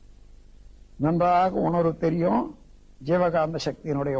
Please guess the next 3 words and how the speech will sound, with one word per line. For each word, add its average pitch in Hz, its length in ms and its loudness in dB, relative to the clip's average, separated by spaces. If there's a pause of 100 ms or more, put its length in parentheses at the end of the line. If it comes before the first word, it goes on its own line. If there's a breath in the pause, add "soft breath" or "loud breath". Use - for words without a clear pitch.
(120)
ஓட்டம், 131 320 -6 (2500)
ரத்த 135 220 -4 (160)
ஓட்டம், 214 380 -2